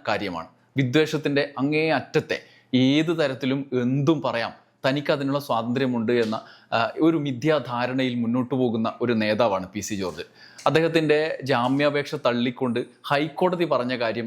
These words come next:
നമ്മൾ ഈ ഘട്ടത്തിൽ ഓർമ്മിക്കേണ്ടത്. കേരളത്തിൽ രാഷ്ട്രീയ നേതാവായി ഇരിക്കാൻ പോയിട്ട് രാഷ്ട്രീയ പ്രവർത്തകനായി നിൽക്കാൻ പോലും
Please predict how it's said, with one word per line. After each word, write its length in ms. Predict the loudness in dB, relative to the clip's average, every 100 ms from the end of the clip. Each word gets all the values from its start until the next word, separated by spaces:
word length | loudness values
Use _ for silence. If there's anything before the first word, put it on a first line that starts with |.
| -2
നമ്മൾ 160 | 0 2
ഈ 20 | 0 -2
ഘട്ടത്തിൽ 260 | -2 -2 -2
ഓർമ്മിക്കേണ്ടത്. 480 | -2 -4 -4 -4 -4 -10 -20 -2 2
കേരളത്തിൽ 400 | 2 2 2 0 -2 -2
രാഷ്ട്രീയ 540 | 0 0 -4 0 2 2
നേതാവായി 560 | 0 2 2 2 2 0
ഇരിക്കാൻ 280 | -4 -2 -2 0
പോയിട്ട് 260 | -2 -2 -4 0
രാഷ്ട്രീയ 360 | -2 -2 -2 -2 0
പ്രവർത്തകനായി 720 | -2 0 -2 0 0 -2 -4 -8 -8 -2
നിൽക്കാൻ 300 | 0 0 0 2
പോലും 200 | 0